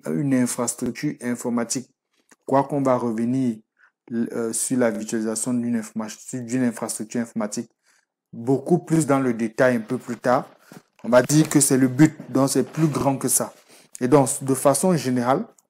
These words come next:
lorsque vous voulez virtualiser une infrastructure informatique,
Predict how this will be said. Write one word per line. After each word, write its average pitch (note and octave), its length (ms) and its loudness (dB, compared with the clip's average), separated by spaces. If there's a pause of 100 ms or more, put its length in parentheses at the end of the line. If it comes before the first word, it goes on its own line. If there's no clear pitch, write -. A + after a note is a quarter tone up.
(680)
lorsque D3+ 200 4
vous E3+ 60 4
voulez C#3+ 140 6
virtualiser A#2 760 -2 (220)
une D3+ 140 2
infrastructure B2 560 2
informatique, A2 500 0